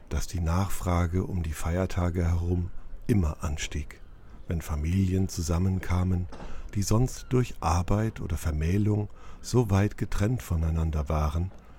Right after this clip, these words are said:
dass man sich nur zu Festtagen wiedersah. Und das musste dann natürlich auch gefeiert werden. Am Tag vor dem Fest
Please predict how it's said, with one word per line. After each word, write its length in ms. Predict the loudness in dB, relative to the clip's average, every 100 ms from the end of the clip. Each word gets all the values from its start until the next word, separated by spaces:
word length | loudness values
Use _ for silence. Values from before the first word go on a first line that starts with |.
| -20 -20 -10 0
dass 220 | 2 4
man 160 | 2 2
sich 240 | -2 0
nur 220 | 2 2
zu 120 | 0
Festtagen 720 | -2 2 0 0 0 2 0
wiedersah. 600 | 0 0 0 0 -2 -2 -6 -20 -20 -20 -20 -20 -20 -8
Und 200 | -4 -2
das 240 | -4 -2
musste 320 | -2 -2 -2 2
dann 160 | 4
natürlich 460 | 2 2 2 2 2
auch 120 | -2
gefeiert 560 | -4 -4 -4 -2 -4 -2
werden. 280 | -4 -4 -10 -16 -20 -20 -20 -20 -20 -20 -20 -20 -20 -20 -20 -20 -20 -18 -16 -16 -18 -20 -20 -20 -20 -20 -20 -20 -20 -6
Am 220 | 0 2 4
Tag 320 | 4 4 2
vor 160 | 4
dem 180 | 4 4
Fest 460 | 2 0 0 -8